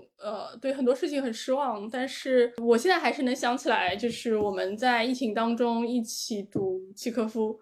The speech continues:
然后在就是刚刚解封的时候，我们第一次在线下团聚读的那个毛姆的面纱。我清晰地记得在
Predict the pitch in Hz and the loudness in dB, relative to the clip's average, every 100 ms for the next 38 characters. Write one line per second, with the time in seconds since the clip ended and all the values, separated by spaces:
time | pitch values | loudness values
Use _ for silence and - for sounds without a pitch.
0 | _ _ - _ - 214 220 285 240 226 | _ _ -20 _ -2 2 2 2 2 4
1 | 262 240 214 190 190 220 220 - 220 254 | 2 2 2 2 2 0 0 -2 0 2
2 | 277 269 247 175 247 269 277 233 214 185 | 4 4 4 2 0 0 4 6 6 4
3 | 196 - 214 208 220 196 185 185 - _ | 0 -2 -4 0 4 6 4 2 -4 _
4 | _ 220 214 214 208 208 - - 294 311 | _ -2 2 2 2 -2 -8 -2 2 4
5 | 311 - 285 226 240 233 269 247 240 214 | 2 2 4 4 4 2 2 2 2 0
6 | - 120 196 233 202 196 202 220 202 170 | -2 -4 -4 -4 -4 -6 0 2 4 0
7 | 151 208 190 175 180 196 214 190 190 190 | -2 -4 -2 0 0 0 0 -2 0 -2
8 | 190 175 - 220 214 330 320 320 262 494 | -2 -8 -2 2 4 2 2 0 0 -2
9 | 226 190 202 247 226 196 190 190 185 | 2 2 4 4 6 4 4 0 -4